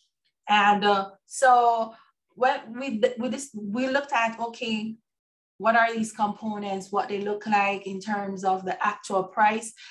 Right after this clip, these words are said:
And so, um, one of the things that I noted last week is that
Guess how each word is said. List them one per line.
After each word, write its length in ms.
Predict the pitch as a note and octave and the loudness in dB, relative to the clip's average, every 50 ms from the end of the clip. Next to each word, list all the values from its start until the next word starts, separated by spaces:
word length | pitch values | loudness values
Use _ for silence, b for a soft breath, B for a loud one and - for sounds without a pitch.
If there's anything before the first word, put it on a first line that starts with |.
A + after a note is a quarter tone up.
| B B | B B
And 160 | - G#3 G#3 G3+ | -4 -4 -4 -2
so, 580 | - - A#3 A3 G#3+ G#3 G#3 G#3 G3+ G3+ G3+ B B B B B - | -2 0 0 2 2 2 2 2 2 0 -2 B B B B B 2
um, 560 | G#3 G3+ G3+ G3 F#3+ F#3+ F#3+ F#3 F#3 F3 E3+ E3 F#3 A3+ A3+ | 4 4 6 6 4 2 2 0 -2 -4 -8 -12 -16 -14 -6
one 180 | G#3 G#3 G#3+ A3 | -2 -2 0 0
of 100 | A3 A3 | 0 -2
the 60 | G#3+ - | -2 -4
things 300 | - A#3+ A3 G#3+ G#3+ G3+ | -4 -2 -2 -2 0 0
that 280 | G#3 G3+ G3+ G3+ - - | 0 0 0 -2 -4 -4
I 300 | G3+ G3+ G3 G3 G3 F#3+ | -2 0 0 0 0 0
noted 400 | G3 G3+ G#3 G#3+ G#3+ - G#3+ G3 | -2 -2 -4 -6 -6 -6 -4 -2
last 460 | G3+ G3+ G3 G3 G#3+ A3 A3 - - | -2 0 0 0 0 -2 -4 -8 -6
week 220 | A3 G#3+ G3 - - | -6 -6 -6 -2 -2
is 200 | G3 F#3 F3 E3+ | -2 -2 -2 0
that 320 | F#3+ F#3 F#3 F3+ F#3 B | 0 2 2 0 -2 B